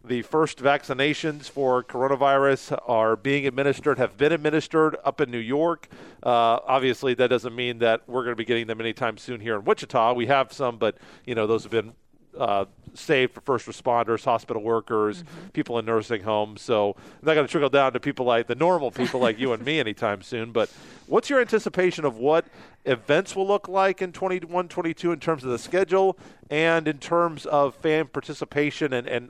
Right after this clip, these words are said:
Speaker 1: what plans have the M I double A been talking about for next season, the, the next, we hope, regular kind of a season?
Speaker 2: Well, it's hard to talk about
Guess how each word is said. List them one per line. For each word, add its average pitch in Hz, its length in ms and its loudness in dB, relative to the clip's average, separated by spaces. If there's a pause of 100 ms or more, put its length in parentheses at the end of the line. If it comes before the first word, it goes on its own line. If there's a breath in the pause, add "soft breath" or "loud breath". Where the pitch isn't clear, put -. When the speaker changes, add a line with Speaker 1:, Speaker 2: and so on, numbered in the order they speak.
(140)
Speaker 1:
what 151 380 0
plans 147 420 -4
have 113 120 -10
the 131 80 -4
M 131 100 -2
I 127 60 2
double 123 340 2
A 120 200 4 (400 loud breath)
been 127 200 0
talking 131 440 0
about 120 400 2
for 120 540 0
next - 720 -6
season, 120 400 -6
the, 120 280 -4
the 127 100 -2
next, - 320 -4 (120)
we 135 140 -4
hope, 202 320 0
regular 147 680 0
kind 120 260 -6
of 95 100 -12
a - 40 -14
season? - 380 -16 (460 soft breath)
Speaker 2:
Well, 220 320 0 (1120 soft breath)
it's 226 180 -4
hard 247 220 -2
to 254 80 -8
talk 214 280 -4
about 175 420 -4